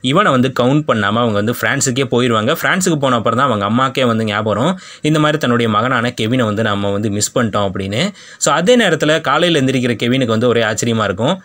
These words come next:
அவன் வந்து பிரான்ஸுக்கு போற அந்த டீம்ல போல, அதுக்கு பதிலா தூங்கி லேட்டா எந்திரிப்பான். அப்படி எந்திரிக்கும் போது அவனுக்கு ஒரு சந்தோஷம், யாருமே வீட்ல இருக்க மாட்டாங்க.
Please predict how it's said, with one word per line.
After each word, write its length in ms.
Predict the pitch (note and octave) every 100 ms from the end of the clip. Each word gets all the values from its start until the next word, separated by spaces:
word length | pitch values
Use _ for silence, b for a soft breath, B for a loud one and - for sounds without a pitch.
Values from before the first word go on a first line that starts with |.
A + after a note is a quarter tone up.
| B
அவன் 220 | - D3+ C#3+
வந்து 140 | D3
பிரான்ஸுக்கு 500 | D3+ C3+ D3+ D3+ B2
போற 340 | A#2+ A2 A2 A#2+
அந்த 220 | A#2+ G#2+ A2
டீம்ல 260 | A#2+ A#2
போல, 260 | F#2+ G#2+ A2+
அதுக்கு 260 | A#2+ G#2+
பதிலா 240 | G#2+ A#2 B2+
தூங்கி 340 | B2+ B2+ A#2+
லேட்டா 280 | A2 A#2+ A#2+
எந்திரிப்பான். 420 | G#2+ G2+ G2+ B2 B2+
அப்படி 200 | G#2 G2+ G2+
எந்திரிக்கும் 460 | A2 E3+ E3 A#2+ G2
போது 140 | A2+
அவனுக்கு 320 | A#2 G#2 G2+
ஒரு 140 | G#2 D3 G#3 B B
சந்தோஷம், 500 | B2 B2 C#3 C#3 F#3+ B B -
யாருமே 400 | B2+ C#3+ D3+ D3
வீட்ல 260 | C3+ B2+
இருக்க 200 | A#2+ G#2+
மாட்டாங்க. 360 | A2 G2+ G2+ G2